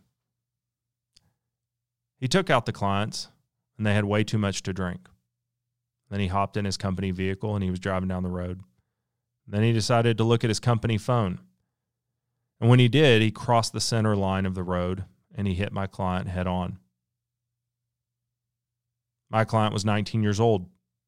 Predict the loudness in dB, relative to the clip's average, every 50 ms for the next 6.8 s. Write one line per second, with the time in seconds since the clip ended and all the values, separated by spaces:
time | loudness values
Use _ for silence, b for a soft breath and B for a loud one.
0 | _ _ _ _ _ _ _ _ _ _ _ _ _ _ _ _ _ _ _ _
1 | _ _ _ _ _ _ _ _ _ _ _ _ _ _ _ _ _ _ _ _
2 | _ _ _ 4 6 6 6 6 6 4 4 6 6 6 4 4 4 4 2 2
3 | 2 0 0 -2 -4 -6 -4 -4 -2 -2 -2 -4 -4 -6 -6 -6 -6 -4 0 0
4 | 2 2 0 -2 -6 -6 -6 -6 -8 -10 -12 -12 -14 -18 _ _ _ -2 2 4
5 | 4 4 4 2 0 -2 -4 -6 -4 -2 0 0 0 0 0 0 0 0 0 -2
6 | -2 -2 -4 -4 -6 -8 -8 -6 -6 -4 -4 -6 -6 -8 -10